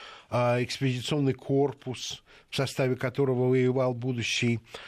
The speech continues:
маршал и главнокомандующий, м, э, советской армии Родион Яковлевич Малиновский, который до конца жизни знал французскую, лю-, любил французскую литературу и читал по-французски великолепно. И вообще,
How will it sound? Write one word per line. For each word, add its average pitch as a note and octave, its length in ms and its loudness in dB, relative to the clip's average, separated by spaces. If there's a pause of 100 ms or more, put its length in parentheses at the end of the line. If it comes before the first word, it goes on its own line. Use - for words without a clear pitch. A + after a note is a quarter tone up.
(200)
маршал A#2+ 640 0
и A#2+ 240 0
главнокомандующий, A#2 1300 0
м, A2+ 180 0
э, A2+ 280 2
советской A#2 540 -2
армии A2 300 0
Родион A2 340 0
Яковлевич A2 460 -2
Малиновский, A2+ 880 -2 (420)
который A#2+ 320 -2
до A#2 80 -2
конца C#3 360 0
жизни B2 480 -2
знал G#2 240 -2
французскую, A2 640 -4
лю-, G#2+ 240 2
любил A2+ 260 0
французскую A2 600 -4
литературу G#2+ 640 0
и G2 60 -2
читал D3 460 -2 (400)
по-французски C3 640 -4
великолепно. B2 800 0
И A2 140 -4
вообще, C#3 320 -2